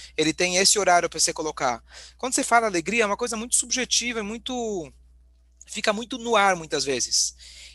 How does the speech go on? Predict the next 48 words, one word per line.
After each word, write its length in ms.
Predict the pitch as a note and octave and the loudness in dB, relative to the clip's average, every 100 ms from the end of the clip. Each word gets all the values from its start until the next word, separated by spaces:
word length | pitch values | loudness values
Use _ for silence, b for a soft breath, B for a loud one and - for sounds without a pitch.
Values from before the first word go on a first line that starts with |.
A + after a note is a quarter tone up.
| - | -8
E 100 | F3 | 0
nessa 340 | F#3 C4+ - | 2 4 2
festa 360 | - A3+ A3 F#3 | 2 0 0 -2
de 80 | E3 | -2
Sukkot, 480 | - - G#3+ G3+ - | -4 0 0 0 -4
nós 160 | E3 | -4
temos 240 | G#3+ A3 G3+ | -4 0 0
a 100 | - | 0
obrigação 800 | - B3+ G#3 A3+ G3 - G3+ A3 | 0 -2 -2 0 4 4 2 -2
de 60 | A#3 | -2
estar 280 | - F#3+ G3 | 2 4 4
alegre. 460 | G3 F#3 C3+ - - _ - B B B | 6 4 4 -6 -20 _ -20 B B B
Então 200 | D#3+ G#3+ | 0 2
a 60 | A3+ | 4
pergunta 420 | G3 A#3 C4 G#3+ | 2 -2 2 6
é, 380 | B3 A#3+ F3+ G3 b | 6 6 4 -2 b
tudo 200 | - A#3 | -18 -8
bem, 240 | G3+ A3 F3 | 0 0 2
já 100 | G3 | 0
escutei 340 | - G#3+ A3 | -2 0 0
muito 300 | G#3 A3+ G#3+ | 0 -6 -4
shurim 340 | - G3+ G3 G3+ | -2 -2 -4 0
de 80 | |
alegria, 720 | G3+ G#3 D#3+ F3 G#3+ G3+ F#3+ F#3+ | 0 0 -2 -2 0 2 2 0
que 60 | F#3+ | -4
eu 60 | |
tenho 140 | F#3+ G3 | -4 -4
que 40 | |
estar 120 | G3+ | -4
feliz, 560 | G3 G#3+ F3 G#3 G3 F#3+ | -2 -2 -2 -2 -4 -2
e 80 | F#3+ | -2
a 40 | |
vida 200 | F#3 G3+ | -2 -4
é 40 | G3 | -4
boa, 440 | D#3+ G3+ F#3+ F#3 | 0 0 2 0
e 40 | |
Deus 240 | F3+ G3 F#3+ | 0 -2 -2
é 40 | |
bom, 380 | D#3+ F3+ G3+ F#3+ | -2 -2 -2 -4
e 20 | |
tudo 160 | F#3+ F#3+ | -8 -8
que 60 | |
acontece 380 | G3 G3+ G3+ G3 | -8 -4 -2 -2
é 20 | |
pro 120 | F#3 F#3 | -4 -6
bem, 160 | F#3 | -6
tudo 200 | - G#3 | -6 -4
bem. 240 | F3 C#3 | -4 -4